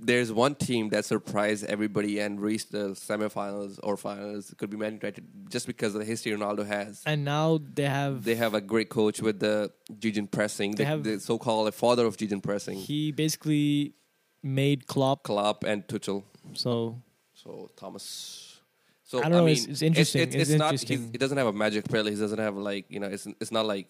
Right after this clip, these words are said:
Speaker 1: "Okay, we got this guy and then we're gonna go through." Nah, it's not gonna happen like that. It's not gonna happen overnight. It's gonna take time. So there's no way they're doing anything, anything better in the league. There's no way they're winning the league. It's too late. In Champions League, with the, if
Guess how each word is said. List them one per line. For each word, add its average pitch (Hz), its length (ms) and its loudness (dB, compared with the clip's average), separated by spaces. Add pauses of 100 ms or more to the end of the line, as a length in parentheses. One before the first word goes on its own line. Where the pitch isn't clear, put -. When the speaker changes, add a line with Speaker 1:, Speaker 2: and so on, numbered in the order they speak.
Speaker 1:
"Okay, 104 360 -4
we 107 120 -2
got 101 260 -6
this 101 120 -6
guy 104 220 -4
and 95 180 -4
then 104 160 -6
we're 104 100 -8
gonna 98 160 -10
go 101 160 -8
through." 101 220 -8
Nah, 98 220 -10
it's 101 180 -8
not 107 80 -4
gonna 104 120 -6
happen 101 260 -6
like 101 100 -2
that. 101 60 -4
It's - 100 -12
not 120 80 2
gonna 110 240 -2 (320)
happen 104 240 -4
overnight. 104 520 -2 (600)
It's 113 160 -2
gonna 127 160 2
take 113 180 -2
time. 104 380 0 (260)
So 127 280 2 (360)
there's 120 300 2
no 120 320 6
way 135 200 2
they're 117 160 0
doing 113 220 0
anything, 110 360 -4 (120)
anything 110 360 -2
better 107 260 2
in 104 100 0
the 101 60 -2
league. 101 380 -2
There's 107 180 -4
no 113 140 2
way 110 100 2
they're 104 160 0
winning 104 180 -2
the 101 80 -4
league. 101 280 -4
It's - 100 -14
too 110 160 -2
late. 104 320 -2 (420)
In 113 160 -4
Champions 143 420 0
League, 107 240 2 (240)
with 110 200 0
the, 110 100 -4 (140)
if - 180 -8